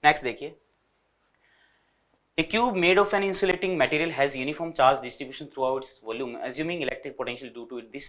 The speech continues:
charged cube at infinite distance, uh, is to be zero, potential at the center is found to be V naught। देखो एक क्यूब है, यूनिफॉर्मली चार्ज्ड है।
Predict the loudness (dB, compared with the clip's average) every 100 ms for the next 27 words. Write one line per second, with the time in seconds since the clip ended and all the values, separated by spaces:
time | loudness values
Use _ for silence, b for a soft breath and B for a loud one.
0 | -12 0 6 8 6 0 -14 -16 -12 -8
1 | -8 -8 -4 -4 -2 -6 -8 -16 -18 -18
2 | -20 _ _ _ _ _ -16 -14 -12 -12
3 | -12 -12 -12 -10 -6 -4 -2 -4 -2 -4
4 | -4 -4 -4 -4 -6 -6 -6 -8 -14 -16
5 | -18 -12 -8 -6 -6 -6 -8 -8 -16 -10
6 | -8 -6 -8 -8 -2 -2 -2 -8